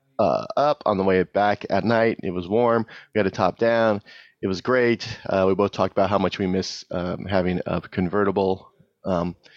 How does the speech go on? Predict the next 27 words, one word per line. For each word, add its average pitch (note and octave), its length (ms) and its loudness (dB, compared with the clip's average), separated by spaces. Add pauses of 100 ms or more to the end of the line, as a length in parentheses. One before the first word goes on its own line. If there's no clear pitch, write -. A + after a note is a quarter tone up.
(840)
yeah, D#3 340 0
no, B2+ 140 2
I A#2 100 4
really B2+ 260 2
like A#2+ 240 2
it. B2+ 80 2
I'm A#2+ 180 2
gonna, A#2+ 220 2
again, C3 240 2
I'm C3 100 4
gonna A#2+ 160 4
go A2 160 2
out G#2+ 320 0
and, G2+ 260 2
and G2+ 200 0
drive F2+ 260 2
it, E2+ 120 0 (180)
um, F2 440 -4 (380)
today. A2+ 480 2 (400)
Uh, G#2+ 300 4
we C#3+ 100 2
did D#3 340 -2
get, D#3 320 -2
this C#3 300 -2
one F#3 140 2
does D3 200 2
come, C3+ 300 0